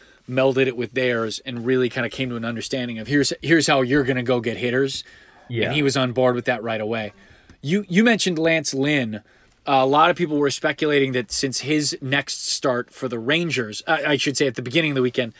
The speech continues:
Speaker 1: he was gonna start for the Rangers on, what was that, Friday night? It's the thirtieth. Oh, okay, so yeah, so Saturday night. He did.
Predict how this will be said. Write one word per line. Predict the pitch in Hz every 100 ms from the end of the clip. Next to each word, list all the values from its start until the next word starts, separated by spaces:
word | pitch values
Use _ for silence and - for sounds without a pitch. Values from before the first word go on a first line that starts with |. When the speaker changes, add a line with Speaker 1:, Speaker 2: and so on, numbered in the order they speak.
| - - - - _ _
Speaker 1:
he | 180
was | 170
gonna | 180
start | 147 175
for | 165
the | 156
Rangers | 156 151 147 147
on, | 143
what | 151
was | 151
that, | 131 -
Friday | - - - 151 147 156 165
night? | 160 165 175 -
It's | 135
the | - 135
thirtieth. | - 139 135 147 -
Oh, | 196
okay, | 160 156
so | 151 143
yeah, | 165 127
so | 110 135
Saturday | 127 - 175 165 147 131
night. | 120 117 - - - -
He | 190
did. | 170 185 139 139